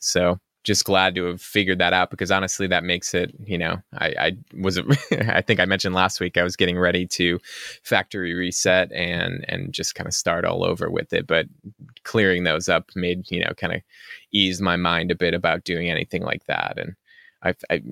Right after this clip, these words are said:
I kinda mentioned apps opening slower. Uh, I, I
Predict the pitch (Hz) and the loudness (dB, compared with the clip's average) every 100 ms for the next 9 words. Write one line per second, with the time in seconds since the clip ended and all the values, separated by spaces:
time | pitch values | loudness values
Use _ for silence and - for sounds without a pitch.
0 | - 95 - 123 101 101 104 90 82 95 | -4 -2 0 2 2 2 0 0 2 0
1 | - 98 95 87 87 87 - 95 95 98 | 0 -6 -4 -6 -6 -4 -2 2 6 6
2 | 101 107 - - 87 87 85 - - 64 | 4 2 -8 -6 -2 0 -2 -2 -2 -2
3 | - 92 | 0 -2